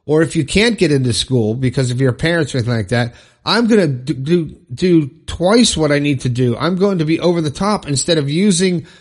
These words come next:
the excuse that it's the virus, I can't go to school, this is terrible, my teacher sucks, and the homework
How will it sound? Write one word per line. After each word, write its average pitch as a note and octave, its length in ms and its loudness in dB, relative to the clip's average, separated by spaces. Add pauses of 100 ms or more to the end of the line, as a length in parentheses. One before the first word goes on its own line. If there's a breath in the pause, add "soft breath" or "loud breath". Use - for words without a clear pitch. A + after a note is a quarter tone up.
(180 loud breath)
the D#3 320 4
excuse F3 800 0
that D3 320 0
it's D3 240 -4
the C3+ 80 0
virus, F3 560 0
I C#3 80 0
can't D3 240 -2
go C3+ 80 -2
to C3 80 -2
school, F3+ 420 0
this D#3+ 220 -2
is A#2 80 -6
terrible, F3+ 400 0
my D3 140 0
teacher C3 300 -2
sucks, E3 460 -2
and D3 100 -2
the C3 120 2
homework E3+ 420 0